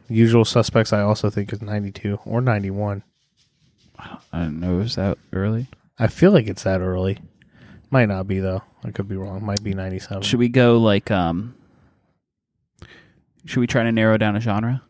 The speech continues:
Speaker 1: Yeah, that I'm, I'm really struggling with that. Um, he's
Speaker 2: Is it a, all right? So is it a comedy?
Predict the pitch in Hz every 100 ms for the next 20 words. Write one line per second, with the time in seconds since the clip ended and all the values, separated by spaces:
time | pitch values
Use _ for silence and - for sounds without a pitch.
0 | - 117 117 110 110 117 110 113 113 113
1 | 113 113 110 - 113 107 110 107 107 110
2 | 117 - _ _ _ _ _ _ - 120
3 | 117 117 117 120 - 107 123 120 113 131
4 | - - 127 113 98 143 107 120 117 113
5 | 110 139